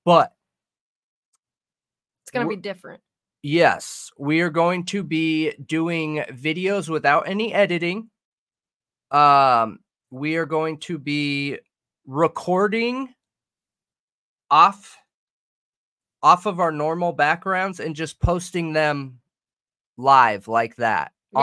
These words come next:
Speaker 1: on news updates and topics. So essentially, we'll record a, you know, twenty to thirty minute video and post it as a video during those days.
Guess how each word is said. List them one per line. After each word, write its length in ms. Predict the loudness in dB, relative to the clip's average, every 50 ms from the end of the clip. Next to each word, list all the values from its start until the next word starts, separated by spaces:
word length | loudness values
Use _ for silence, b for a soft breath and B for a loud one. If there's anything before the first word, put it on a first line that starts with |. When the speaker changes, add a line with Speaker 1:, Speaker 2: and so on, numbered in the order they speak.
| 2 2
Speaker 1:
on 180 | 2 -2 -6
news 320 | -6 -4 -4 -6 -6 -10 -10 -2
updates 640 | -2 -2 -2 -2 _ -6 -6 -4 -6 -8 -10 -14 -16 -14
and 200 | -12 -12 -12 -12
topics. 580 | -4 -2 -2 -2 -2 -4 -10 -12 -12 -12 -12 -8
So 120 | -6 -6
essentially, 580 | -6 -6 -8 -10 -10 -10 -12 -10 -10 -10 -12 B B B B B B _
we'll 200 | -6 -4 -4 -2
record 760 | -4 -4 -6 -6 -8 -8 -4 -4 -2 -2 -2 -4 -6 -8 -12 -10
a, 520 | -10 -8 -8 -6 -6 -6 -6 -8 -8 -8
you 220 | -10 -10 -8 -8 -6
know, 220 | -6 -6 -8 -8 -12
twenty 640 | -14 -10 -6 -6 -6 -6 -6 -8 -10 -10 -8 -10 -12 -12
to 180 | -12 -14 -14
thirty 360 | -10 _ -8 -6 -6 -6 -8
minute 460 | -6 -6 -6 -6 -4 -6 -6 -6 -8 -12 _ _ _ _ _ -20
video 760 | -12 -6 -6 -4 -4 -2 0 0 2 2 2 2 0 -2 -4 -6 -8
and 220 | -8 -8 -8 -10 -10
post 460 | -8 -6 -6 -6 -8 -10 -10 -8 -4
it 300 | -2 -2 -2 -4 -6 _ _ _ -4
as 200 | -4 -4 -4 -6
a 60 | -8
video 760 | -8 -6 -8 -8 -8 -8 -6 -6 -4 -4 -4 -6 -6 -8 -12 b b b b b b -10 -4
during 360 | -2 0 0 0 -2 -4 -4
those 320 | -2 -2 -2 -4 -6 -8
days. 560 | -6 -4 -4 -4 -4 -8 -12 -16 -20 -20 -20